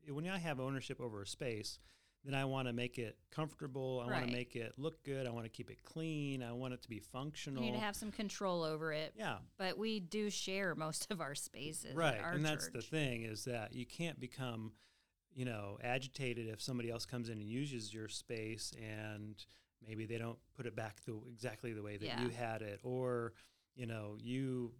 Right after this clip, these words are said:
Speaker 1: I don't know, some people don't want to share, and
Speaker 2: Right.
Speaker 1: they, they get kind of upset if they're, um, sharing their space at all, where in our church, we have to share. I mean,
Speaker 2: Mm-hmm.
Speaker 1: there's, there's not enough room for everybody to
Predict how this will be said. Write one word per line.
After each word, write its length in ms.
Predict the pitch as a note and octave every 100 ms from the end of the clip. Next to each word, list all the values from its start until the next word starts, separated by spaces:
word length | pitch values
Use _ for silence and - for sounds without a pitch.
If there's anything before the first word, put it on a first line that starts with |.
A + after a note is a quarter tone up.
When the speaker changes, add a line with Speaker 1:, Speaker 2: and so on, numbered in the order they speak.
| C#3+
Speaker 1:
I 100 | C#3
don't 120 | C3+ G#2+
know, 140 | F#2+
some 200 | A#2 E3+
people 240 | E3+ D3+ B2+
don't 180 | B2
want 240 | A2+ A#2+ A2+ -
to 100 | B2
share, 420 | - B2 G2+ F2 -
and 240 | A#2 A#2
Speaker 2:
Right. 200 | A#2 D3+ A2 G#2+ G#2+
Speaker 1:
they, 80 | A2+
they 40 | A2
get 260 | A2 G#2
kind 200 | - A2
of 120 | G2 F#2+ - A2+
upset 440 | - - A#2+ G#2+
if 140 | A2+ -
they're, 280 | A2+ G2+ G2+ - - - _ _
um, 260 | G#2+ G2 F#2+
sharing 380 | - C3 A#2+ A2
their 100 | G#2
space 380 | - A#2 A#2 A2
at 60 |
all, 220 | A2 G#2+
where 220 | G#2 A#2 A#2
in 160 | A#2+
our 160 | B2 D3
church, 340 | - A2 G#2
we 120 | C3 D3+
have 240 | B2 D3
to 100 | -
share. 360 | - - - -
I 140 | F3+
mean, 120 | D#3 A#2+
Speaker 2:
Mm-hmm. 40 |
Speaker 1:
there's, 500 | B2 B2+ A#2 - -
there's 240 | A#2+ A#2+ A#2
not 140 | B2 A2+
enough 260 | A2 -
room 200 | A#2+ B2
for 160 | A#2+ A#2
everybody 280 | A2 A2 G#2+
to 240 | A#2 G#2